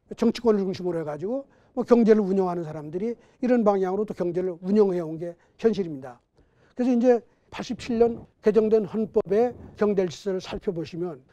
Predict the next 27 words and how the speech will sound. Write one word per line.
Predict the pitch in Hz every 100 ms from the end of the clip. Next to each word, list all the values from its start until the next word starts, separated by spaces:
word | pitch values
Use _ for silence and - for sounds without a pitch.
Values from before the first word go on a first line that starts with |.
| -
제구 | - 226 214 190
장의 | 202 202 226 220
경제를 | 190 190 190 190
규정했는데 | 180 180 175 160 160 170 - -
제 | - 220 202
백십구 | 208 202 - - - 240
조가 | 196 160 190 233 - - -
경제 | 220 208
질서 | 160 175 - _
조항이에요. | 151 156 135 131 _ _ - -
근데 | 254 254 240
제 | - 240
일 | 226 214 226
항은 | 233 294 262 _ _ _ _ _ -
제 | 226 254
삼 | 247 - 262
공화국 | 247 247 247 247
헌법의 | 190 233 254 240 277 285 - - _ _ _ -
시장 | 240 254 240
경제 | 220 208
질서를 | 196 - 233 -
그대로 | 170 160 175 254 240
가져오고 | 202 220 196 165 214
거기에 | 214 226 247 139 - _ _ _
대한민국의 | - 220 240 240 240 240
경제 | 196 220 226
질서는 | 208 220 254 254 247